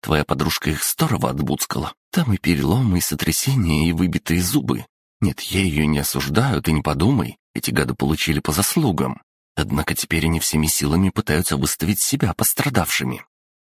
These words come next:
"Сомневаюсь, что юристы Кирхнера им это позволят", хмыкнул парень, украдкой косясь на разодетых в костюмы мужчин,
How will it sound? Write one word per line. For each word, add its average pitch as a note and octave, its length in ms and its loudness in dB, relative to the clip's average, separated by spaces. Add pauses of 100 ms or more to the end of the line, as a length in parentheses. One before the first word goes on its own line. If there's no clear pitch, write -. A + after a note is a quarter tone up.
(120)
"Сомневаюсь, E2+ 720 2
что - 240 -2
юристы C#2+ 520 -2
Кирхнера C#2+ 600 0
им C#2+ 180 0
это - 160 -6
позволят", C#2+ 640 -2 (100)
хмыкнул D2 500 0
парень, D2+ 380 0
украдкой D2+ 480 -2
косясь - 400 -2
на D#2 140 2
разодетых D2+ 540 -2
в - 120 -8
костюмы D2 460 -2
мужчин, C#2+ 560 -4